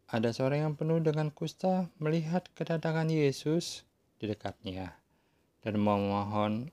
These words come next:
untuk disembuhkan. Orang tersebut yakin bahwa Yesus sanggup menyembuhkannya. Ia berkata, "Jika Tuan mau, Tuan dapat mentahirkan aku."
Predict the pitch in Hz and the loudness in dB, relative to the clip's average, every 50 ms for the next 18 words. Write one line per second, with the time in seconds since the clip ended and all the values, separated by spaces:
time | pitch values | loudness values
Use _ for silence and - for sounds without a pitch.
0 | _ - 104 95 101 - - - - - 98 92 92 95 90 - - 90 87 82 | _ -10 -10 -10 -10 -12 -10 -8 -6 -6 -6 -6 -6 -8 -8 -10 -12 -14 -12 -12
1 | 82 85 85 _ _ _ _ _ _ _ _ _ _ _ _ _ _ _ _ _ | -14 -16 -18 _ _ _ _ _ _ _ _ _ _ _ _ _ _ _ _ _
2 | _ _ _ _ _ _ _ _ _ _ _ - 110 104 107 104 104 107 117 - | _ _ _ _ _ _ _ _ _ _ _ -4 -2 0 0 0 -2 -2 -4 -6
3 | - 135 135 139 147 147 139 - - - 156 156 139 120 110 107 104 104 107 107 | -4 -2 -2 0 0 0 0 0 -2 -2 -2 0 2 2 4 4 4 4 2 2
4 | 104 - - 120 - - 139 139 143 147 156 165 160 - - 131 117 101 95 90 | 0 -2 -4 -4 -2 -2 -2 0 0 0 0 -2 -2 -2 -4 -2 -2 -2 -2 -4
5 | 92 92 - - 95 87 87 92 90 90 87 85 - - - - - _ _ _ | -8 -8 -6 -4 -4 -4 -4 -4 -6 -8 -10 -10 -14 -16 -20 -20 -20 _ _ _
6 | _ _ _ _ _ _ _ _ _ _ _ _ _ _ _ - - 143 151 151 | _ _ _ _ _ _ _ _ _ _ _ _ _ _ _ 0 4 4 4 4
7 | 147 139 135 - - 98 - - - 92 90 90 87 - - - _ _ _ _ | 4 2 0 0 -2 -6 -4 -4 -6 -6 -6 -6 -10 -16 -18 -20 _ _ _ _
8 | _ _ _ _ _ _ _ _ _ - - 123 - - 110 101 95 - - 107 | _ _ _ _ _ _ _ _ _ -4 -4 -4 -2 -2 -2 -2 -2 -2 -2 0
9 | 101 98 98 98 101 104 107 113 117 127 127 127 123 _ _ _ _ _ _ _ | 0 0 0 0 -2 0 0 0 0 -2 -2 -4 -6 _ _ _ _ _ _ _
10 | _ _ _ _ - 143 135 127 117 110 104 101 98 101 101 - - 110 107 - | _ _ _ _ -2 2 4 4 4 4 2 0 -2 -4 -6 -6 -8 -12 -10 -8
11 | - 107 107 110 - 104 104 104 101 - - 101 107 110 - 147 151 - - _ | -6 -4 -4 -2 -2 0 0 0 -2 -2 -4 -6 -6 -4 -4 -4 -6 -6 -10 _
12 | - 101 90 87 | -10 -10 -10 -10